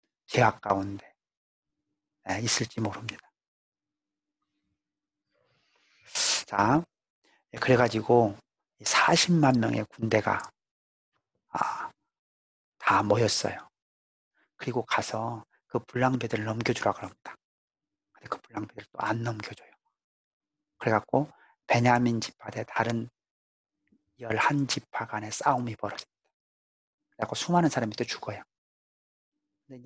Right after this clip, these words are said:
이제 베냐민 사람들이 너무 많이 죽으니까 이 사람들이 잠시 멈칫한 거예요. 뭐요? 아, 이러다가 한 지파가, 열두 지파인데 우리가 한 지파가 없어지겠다.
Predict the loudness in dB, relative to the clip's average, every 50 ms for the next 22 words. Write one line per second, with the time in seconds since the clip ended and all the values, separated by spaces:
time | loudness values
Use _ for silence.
0 | -10 -10 -10 _ _ _ _ _ -2 2 4 4 4 4 2 0 0 0 2 2
1 | 2 2 2 4 4 4 4 4 4 6 6 6 6 4 2 0 -2 0 0 0
2 | 0 0 0 2 2 2 2 0 -6 -12 _ _ _ _ _ _ _ _ -2 0
3 | 2 2 2 0 -4 -2 0 0 2 2 2 2 4 2 2 2 0 -2 0 -2
4 | -2 -2 -6 -8 -10 -12 -16 _ _ _ _ _ _ _ _ _ _ _ _ -6
5 | -4 -4 -4 -6 -10 _ _ _ _ _ _ _ 0 2 2 4 4 4 4 2
6 | 2 0 -2 -8 _ _ _ 2 4 6 6 4 2 -2 _ 0 2 2 4 4
7 | 4 4 4 4 2 2 2 2 0 0 2 0 0 0 -2 -2 -2 -4 -4 -6
8 | _ _ _ _ _ _ _ _ _ _ _ -14 -12 -10 -10 -10 -8 -8 -6 -6
9 | -4 -6 -6 -8 -4 -4 -4 -4 -4 -6 -8 -10 -10 _ -16 -16 -16